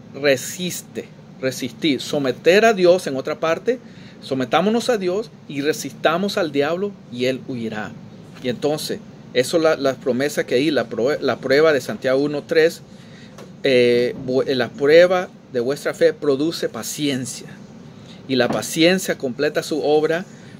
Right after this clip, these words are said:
para que seas perfecto y cabal sin que os falte cosa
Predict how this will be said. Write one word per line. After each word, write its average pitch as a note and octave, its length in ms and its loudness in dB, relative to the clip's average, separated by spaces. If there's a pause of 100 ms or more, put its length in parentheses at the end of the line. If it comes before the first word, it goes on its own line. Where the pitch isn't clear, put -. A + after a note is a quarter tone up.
para C3+ 200 2
que - 140 -4
seas D#3+ 260 -2
perfecto D#3+ 540 0
y C#3+ 40 -6
cabal C3+ 420 -2
sin C#3+ 200 -8
que B2 120 -2
os A#2 120 -2
falte C3 460 -4
cosa C3 500 -2